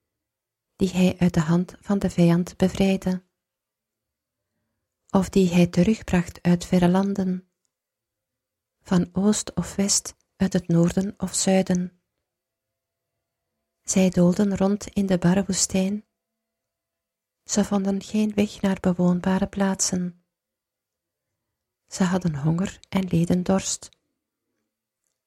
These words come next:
Ze waren de dood nabij. Toen riepen zij tot de Heer in hun nood. En hij bevrijdde hen uit hun ellende.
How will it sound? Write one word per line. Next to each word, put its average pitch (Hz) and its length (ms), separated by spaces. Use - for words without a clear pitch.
Ze 196 200
waren 175 340
de 202 120
dood 180 280
nabij. 190 540
Toen 214 220
riepen 214 440
zij 185 200
tot - 180
de 180 80
Heer 190 380
in 180 180
hun 185 240
nood. 190 440
En 202 180
hij 185 200
bevrijdde 180 500
hen 190 320
uit 175 300
hun 190 260
ellende. 185 600